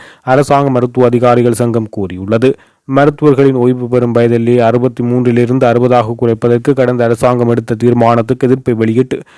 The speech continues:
நூற்று எழுபத்தாறு மருத்துவர்கள் மேன்முறையீட்டு நீதிமன்றத்தில் மனு தாக்கல் செய்தனர். இந்த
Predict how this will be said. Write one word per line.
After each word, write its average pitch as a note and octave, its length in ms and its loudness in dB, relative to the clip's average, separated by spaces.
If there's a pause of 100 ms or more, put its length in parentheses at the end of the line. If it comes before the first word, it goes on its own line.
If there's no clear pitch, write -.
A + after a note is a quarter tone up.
(200)
நூற்று D#3+ 280 2
எழுபத்தாறு C3 540 2
மருத்துவர்கள் B2 560 -2
மேன்முறையீட்டு B2+ 560 0
நீதிமன்றத்தில் A#2+ 640 0
மனு A#2+ 240 -2
தாக்கல் G#2 300 -6
செய்தனர். G#2 380 -2 (400)
இந்த E3+ 140 2